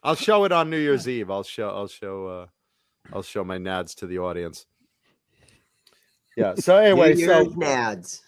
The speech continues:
Speaker 1: so Ma-, you know, Mama Coota's looking forward, uh, to me, uh, popping, popping down for a visit at some point. And, uh, you know, I, I talk to her, you know, all the time, and she, she calls me the other day, and she's like,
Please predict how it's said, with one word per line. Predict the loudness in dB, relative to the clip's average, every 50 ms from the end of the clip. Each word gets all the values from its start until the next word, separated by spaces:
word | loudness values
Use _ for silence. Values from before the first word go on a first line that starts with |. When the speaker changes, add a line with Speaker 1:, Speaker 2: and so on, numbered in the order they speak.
| _ _ _ _ _
Speaker 1:
so | -4 -2 -2 0
Ma-, | 0 0 -2 -2 -2
you | -4 -4
know, | -4 -2
Mama | -2 -2 0 0 0 0
Coota's | 0 -2 -2 -2 -2 -2 -2 -2
looking | -2 -2 -2 -6 -8 -6
forward, | -4 -2 0 0 0 0 -2 -4 -6 -4 -2
uh, | 0 2 2 2 2 -2 -4 _ _ _ _ _ _ -18
to | -12 -8
me, | -6 -6 -6 -4 -2
uh, | -2 0 0 -2 -4
popping, | -6 -4 -4 -4 -4 -4 -6 -10 -10 -12 -16
popping | -10 -6 -6 -6 -4 -6 -6 -6
down | -6 -4 -4 -4 -6
for | -8 -8 -8 -8 -8
a |
visit | -6 -6 -6 -6 -6 -8 -10 -10
at | -10 -12
some | -12 -14 -12 -14 -14 -14
point. | _ -12 -10 -10 -10 -12 -14 _ _ _ _ _ _ _ _ -10
And, | -8 -6 -6 -6 -8 -10 -10 -8 -4
uh, | -2 -2 0 0 0 0 -2 -2 -4 -6 _ _ _ _ _
you | -10 -6 -4
know, | -2 -2 -4 -4 -6 _ _ -8
I, | -6 -6 -6 -4 -4 -6
I | -4
talk | -2 0 0 0 0 0 -4
to | -4 -4 -2
her, | 0 0 0 0 0 -2 -4 _ _
you | -14 -10
know, | -8 -6 -4 -4
all | -4 -2 -2 -2 -2
the | -2 -4
time, | -6 -6 -4 -2 -2 -2 -2 -4
and | -8 -10 -12 -14 _ _ -20 _ _ _
she, | _ -12 -8 -8 -8 -8 -8 -12
she | -14 -14 -14 -12
calls | -6 -2 0 2 2 2 0 -2
me | -6 -6 -4
the | -2 0 0
other | -2 -2 -6
day, | -8 -6 -4 -2 -2 -2 -2 -4
and | -4 -6 -10
she's | -12 -12 -12 -8 -6
like, | -4 -2 -2 -2 -4 -6 _